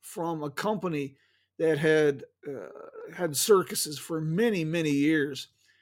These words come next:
And it's, as far as I know, it's the largest collection of circus sideshow memorabilia in the world.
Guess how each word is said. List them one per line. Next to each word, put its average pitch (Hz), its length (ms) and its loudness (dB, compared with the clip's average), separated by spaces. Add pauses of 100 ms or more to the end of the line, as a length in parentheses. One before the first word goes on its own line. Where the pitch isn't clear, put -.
(380)
And 160 560 2 (840)
it's, 220 320 -2 (160)
as 180 80 0
far 294 280 2
as 196 120 4
I 233 180 6
know, 214 300 4
it's 170 240 0
the 170 140 0
largest 214 800 2 (1040)
collection 185 680 0
of - 100 -12
circus 220 500 2
sideshow 180 540 2
memorabilia 156 880 4
in 175 160 0
the 143 100 2
world. 139 560 2